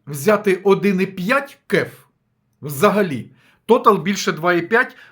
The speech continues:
вже в режимі лайв заряджаємо. Отже,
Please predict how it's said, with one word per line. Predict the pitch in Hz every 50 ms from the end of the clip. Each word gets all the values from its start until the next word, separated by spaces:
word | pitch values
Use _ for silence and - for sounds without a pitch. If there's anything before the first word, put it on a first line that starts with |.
| _
вже | 127 139 143 139 202 247
в | 240 214
режимі | 190 175 156 139 185 208 196 196
лайв | 190 180 170 151 117 101 98 - - _ _ _ _ _ _
заряджаємо. | - 127 135 165 151 143 135 131 123 131 123 104 92 90 85 - _ _ _ _ _ - - - - - _ -
Отже, | 185 196 196 - 147 190 202 202 196